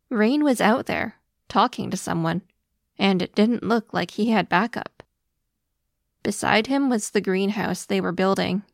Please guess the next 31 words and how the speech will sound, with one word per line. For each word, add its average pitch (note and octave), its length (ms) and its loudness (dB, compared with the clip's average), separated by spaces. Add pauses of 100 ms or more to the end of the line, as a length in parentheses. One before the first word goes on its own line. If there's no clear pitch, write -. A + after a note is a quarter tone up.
(560)
using A3 320 2
the F#3+ 80 0
glass F#3+ 400 2
they'd G3 200 -4
collected G3+ 520 -4
while G3 180 -2
scavenging. G#3+ 680 -4 (1160)
She - 160 -6
didn't D4+ 260 2
recognize G3+ 580 2
the - 80 -10
person F#3+ 520 -2
Rain G#3+ 220 0
was F3+ 180 -4
talking G#3+ 440 0
to. G3+ 280 -2 (1160)
He B3+ 180 0
looked F3+ 240 0
like F#3+ 180 -2
a F#3 60 0
lawyer. F3 520 2 (800)
Old, F#3+ 420 2 (500)
wearing A3 400 2
a F#3 120 2
suit G3 500 -2
with - 100 -6 (120)
muddy F#3+ 420 2
doggy F3+ 380 2
footprints - 580 -6
on F3+ 160 0
it - 160 -2